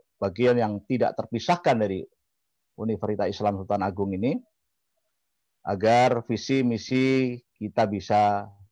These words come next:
tercapai dengan baik. Salawat dan salam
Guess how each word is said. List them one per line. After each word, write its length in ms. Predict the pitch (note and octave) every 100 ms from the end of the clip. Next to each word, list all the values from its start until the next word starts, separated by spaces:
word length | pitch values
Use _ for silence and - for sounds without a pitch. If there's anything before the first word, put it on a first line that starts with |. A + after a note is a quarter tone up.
| _
tercapai 400 | F#2+ G2 F#2 F#2
dengan 300 | F2 F2 E2+
baik. 400 | F#2 F#2 E2+ D2+ _ _ _ _ _ _ _ _
Salawat 400 | A2 A#2+ C3+ C#3+
dan 80 | C3
salam 300 | C3 C#3 D3